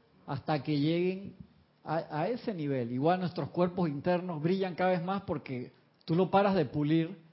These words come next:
tú paras de, de invocar el fuego violeta transmutador, la llama blanca purificadora, cualquiera de las llamas que estés usando, te ensucia de nuevo. ¿Por qué? Porque el ambiente está contaminado.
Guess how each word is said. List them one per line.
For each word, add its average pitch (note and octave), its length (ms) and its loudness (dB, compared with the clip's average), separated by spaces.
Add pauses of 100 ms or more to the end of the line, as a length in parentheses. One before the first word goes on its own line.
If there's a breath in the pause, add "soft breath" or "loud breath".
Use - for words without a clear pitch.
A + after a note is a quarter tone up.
(260)
tú E3+ 200 2
paras F#3+ 380 6
de, C#3 240 -2
de D3+ 440 0
invocar D3 400 0
el E3 120 0
fuego F3+ 280 0
violeta D#3 480 0
transmutador, C3 720 -4 (420)
la D3+ 140 2
llama E3 240 2
blanca E3 360 0
purificadora, C#3 680 -2
cualquiera C#3+ 400 -2
de F3 60 2
las D#3 100 2
llamas F3 220 -4
que D3 60 -2
estés F3 140 -2
usando, E3+ 440 -4 (920 soft breath)
te D4 120 0
ensucia D4+ 480 2
de C4+ 100 4
nuevo. C4 400 4
¿Por E3 140 2
qué? A#3+ 100 6
Porque F#3+ 200 2
el G3+ 80 8
ambiente A3 500 2
está A#3+ 260 -4
contaminado. G#3 1120 0